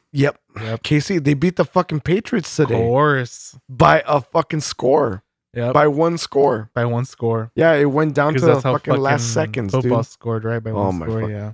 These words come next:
Speaker 1: Yeah, dude.
Speaker 2: Yeah.
Speaker 1: Fucking A. Whatever.
Speaker 2: <laughs>
Speaker 1: So, uh, you know, you, you get it and you get it to the fucking house and then you're fucking right there. And you can't say shit, bro, because all these, you know, it's, it's for the next generation. So you gotta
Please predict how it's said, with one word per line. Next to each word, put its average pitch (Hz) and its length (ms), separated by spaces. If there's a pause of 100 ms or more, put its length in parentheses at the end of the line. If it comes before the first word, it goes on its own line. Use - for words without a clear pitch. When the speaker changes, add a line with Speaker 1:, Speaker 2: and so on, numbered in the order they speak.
(120)
Speaker 1:
Yeah, 147 220
dude. 139 340 (160)
Speaker 2:
Yeah. 95 160
Speaker 1:
Fucking 107 280
A. 92 160
Whatever. 131 580
Speaker 2:
<laughs> - 320
Speaker 1:
So, 165 260 (1200)
uh, 143 160
you 160 160
know, 175 120
you, 165 220
you 151 240
get 160 260
it 165 200
and 151 160
you 135 100
get 139 140
it 143 120
to 151 100
the 123 100
fucking 131 320
house 117 320
and 123 100
then 117 140
you're 110 140
fucking 127 340
right 107 220
there. 120 180 (380)
And 147 160
you 156 80
can't 175 240
say 180 100
shit, 151 340
bro, 120 260 (360)
because 147 580 (320)
all 160 140
these, 165 320 (140)
you 160 180
know, 160 220
it's, 147 260
it's 147 160
for 160 140
the 156 100
next 160 240
generation. 135 460
So 139 140
you 135 120
gotta 143 300